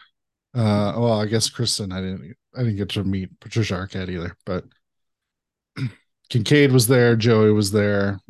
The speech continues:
Will was there. Oh, I guess that's it.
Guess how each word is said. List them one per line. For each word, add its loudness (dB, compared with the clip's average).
Will 0
was -6
there. -10
Oh, 0
I 2
guess 2
that's -2
it. -6